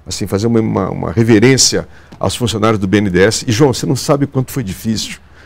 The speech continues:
formatar no B N D E S um programa dessa natureza. Porque não tem contrapartida, não tem garantia, tudo aquilo que é próprio de um banco, não. Então eu também tenho que render um esforço a essa, essa gente, seja os catadores, mas também aos funcionários que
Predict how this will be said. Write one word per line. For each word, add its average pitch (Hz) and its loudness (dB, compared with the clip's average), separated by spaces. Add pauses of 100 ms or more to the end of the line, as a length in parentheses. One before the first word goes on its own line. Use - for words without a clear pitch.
(120)
formatar 131 0
no 123 2
B 110 4
N 110 4
D 101 2
E 92 4
S - 0 (360)
um 113 0
programa 117 4
dessa 110 2
natureza. 90 -4 (400)
Porque 208 2
não 214 6
tem 151 4
contrapartida, 113 0
não 110 2
tem 110 2
garantia, 110 2 (280)
tudo 202 6
aquilo 175 4
que - 4
é 156 6
próprio 151 2
de 117 0
um 110 0
banco, 135 4
não. 113 -2 (380)
Então 135 4
eu 185 8
também 165 6
tenho 165 2
que 151 2
render 135 4
um 120 2
esforço 110 2
a 101 0
essa, - -8
essa 95 -4
gente, 110 -2 (380)
seja 127 2
os 117 0
catadores, 101 2
mas 110 4
também 123 4
aos 135 4
funcionários 107 0 (300)
que 131 4